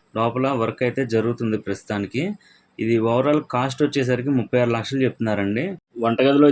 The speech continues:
దేవుడి మందిరం కూడా చూసారుగా, ఈ విధంగా అయితే ఇచ్చారు. తగ్గించే అవకాశం అయితే ఉందండి. ఇది ఫేసింగ్ వచ్చి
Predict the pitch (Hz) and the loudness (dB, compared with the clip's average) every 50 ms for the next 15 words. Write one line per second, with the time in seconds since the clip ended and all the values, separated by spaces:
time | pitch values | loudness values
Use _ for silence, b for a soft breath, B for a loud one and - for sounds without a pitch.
0 | 123 107 120 120 123 131 135 139 139 135 135 127 127 123 127 120 117 110 117 110 | 4 4 2 4 4 6 6 6 6 6 6 6 4 4 4 2 0 0 -4 -6
1 | 101 113 110 107 113 117 120 110 107 107 110 110 113 113 110 101 104 101 92 - | -4 -2 -2 0 2 2 2 2 2 0 0 0 0 0 0 0 0 -2 -2 -4
2 | - 92 90 90 104 143 - - _ _ _ _ _ - _ _ _ - - 120 | -4 -4 -4 -2 -4 -6 -8 -12 _ _ _ _ _ -20 _ _ _ -4 -4 -4
3 | 110 110 143 151 147 170 156 151 135 147 139 127 135 139 131 123 131 123 113 110 | -2 0 -2 0 2 2 2 2 0 0 -2 -2 -2 -2 0 0 0 0 0 0
4 | 110 104 101 117 - 107 - - 113 - - - 135 147 151 - 175 170 156 143 | -2 -2 -2 -4 -4 -4 -6 -6 -8 -6 -2 0 0 2 2 0 0 2 2 2
5 | 139 - - | 0 0 -2